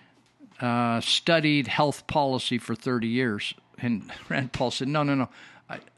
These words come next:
I just need to know whether you're a doctor or not." So finally he said, he's just such a deceptive. Xavier Becerra is,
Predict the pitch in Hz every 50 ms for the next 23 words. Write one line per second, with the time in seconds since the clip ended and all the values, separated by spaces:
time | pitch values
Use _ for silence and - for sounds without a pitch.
0 | _ - - 151 139 147 151 - 165 160 143 131 139 143 139 139 139 131 117 117
1 | 120 117 113 110 147 143 143 139 - - 120 113 110 113 104 87 - - - -
2 | 120 110 - 139 131 127 120 117 110 - 123 113 98 127 147 147 127 - - 214
3 | - - 180 156 - - 131 107 107 107 - - - 123 113 113 - 113 107 98
4 | 101 107 143 170 175 160 147 127 123 120 104 - 107 101 - - 123 113 113 113
5 | 107 107 104 101 92